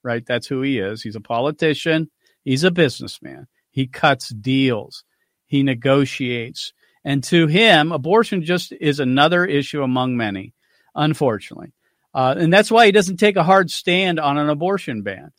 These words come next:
That's why he doesn't say, "Hey, I want it at fifteen weeks." He even referred to three weeks and two weeks. Well, that tells you how ignorant Donald Trump is on abortion, because no abortions occur at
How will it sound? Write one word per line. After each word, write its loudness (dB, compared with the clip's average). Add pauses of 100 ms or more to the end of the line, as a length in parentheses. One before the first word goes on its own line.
(300)
That's 2
why 6
he 0
doesn't 0
say, 2
"Hey, 4
I 6
want 0
it 0
at -4
fifteen -4
weeks." -4 (320)
He 4
even 4
referred 4
to 4 (500)
three 2
weeks 2
and -2
two 0
weeks. -2
Well, 0
that -2
tells 2
you 0
how 4
ignorant -2
Donald -2
Trump -6
is -8
on -6
abortion, -8
because -6
no 0
abortions -4
occur -4
at -6